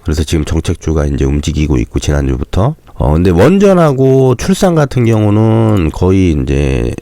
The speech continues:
어느 정도, 어, 확실한 정책인데,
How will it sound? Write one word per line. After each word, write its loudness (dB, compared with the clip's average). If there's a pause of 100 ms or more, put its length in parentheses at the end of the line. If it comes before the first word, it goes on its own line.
(160)
어느 0
정도, 0 (260)
어, -4
확실한 0
정책인데, 0